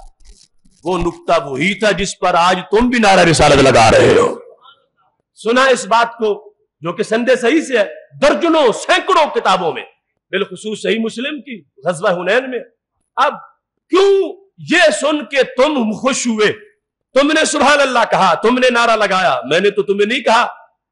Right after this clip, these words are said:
कि जब मैं ये बयान करूं तो तुम सब ने खुश होना,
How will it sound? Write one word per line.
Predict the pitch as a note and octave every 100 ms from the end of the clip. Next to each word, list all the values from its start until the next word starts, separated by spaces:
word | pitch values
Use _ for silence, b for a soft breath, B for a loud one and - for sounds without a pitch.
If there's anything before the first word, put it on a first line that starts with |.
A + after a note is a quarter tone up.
| _
कि | E3+
जब | A3+ A3
मैं | A3+
ये | A3
बयान | F#3+ A3 A#3
करूं | A#3 A#3+ A#3+
तो | A#3
तुम | G#3+
सब | G3 A3+
ने | A3
खुश | G3+ G3+
होना, | E3 D3